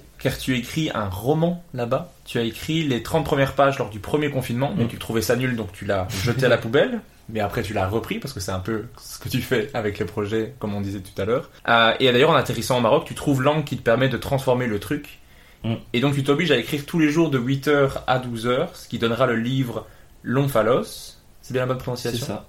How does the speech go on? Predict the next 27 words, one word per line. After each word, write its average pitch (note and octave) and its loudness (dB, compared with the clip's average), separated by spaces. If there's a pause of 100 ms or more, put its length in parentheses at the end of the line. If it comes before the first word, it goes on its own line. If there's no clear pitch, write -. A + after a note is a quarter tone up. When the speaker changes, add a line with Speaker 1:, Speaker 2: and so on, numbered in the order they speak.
Speaker 1:
Tu, - -8
on G#2+ -6
se - -8
rappelle, G#2+ 0
je G2+ -10
fais G2 -8
du G#2 -6
latin, G#2 -2
pas C3 4
de C3+ 4
grec. C3+ 2
Speaker 2:
Ouais. G#3+ 4
Speaker 1:
<laughs> A#2 -4
Euh, B2 6
est-ce C#3+ 2
que - 2
tu - 2
peux, E3 4
euh, B2+ 6
pitcher C3+ -2
un D#3+ 2
peu D3+ 2
le B2+ 2
livre B2+ -4
pour - -10
les A2+ -2
auditeurs ? G2+ -8